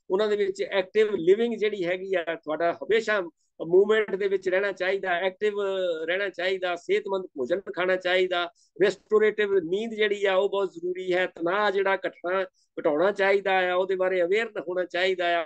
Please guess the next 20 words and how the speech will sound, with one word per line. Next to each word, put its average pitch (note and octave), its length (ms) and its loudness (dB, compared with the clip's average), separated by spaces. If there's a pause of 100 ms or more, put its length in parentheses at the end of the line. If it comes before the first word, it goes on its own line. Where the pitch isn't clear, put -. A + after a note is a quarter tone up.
ਫਿਰ E3+ 160 -10
ਤੁਹਾਡਾ E3+ 240 -4
ਕਨੈਕਸ਼ਨ G3 540 -2
ਹੈਗਾ F#3 220 2
ਲੋਕਾਂ F#3+ 380 2
ਦੇ G3+ 140 0
ਨਾਲ, F3 280 -2 (340)
ਉਹ G#3 200 6
ਬਹੁਤ A#3 280 4
ਜ਼ਰੂਰੀ G3+ 580 -4
ਹੈਗਾ F#3+ 380 2
ਆ। F#3 40 0
ਜੇ F3+ 160 -2
ਤੁਹਾਡਾ F3 240 -4
ਕਨੈਕਸ਼ਨ F3 440 -4
ਲੋਕਾਂ F3+ 360 0
ਦੇ F#3 100 0
ਨਾਲ F3 260 2
ਰਹਿੰਦਾ F#3+ 360 0
ਹੈਗਾ, F#3 380 -2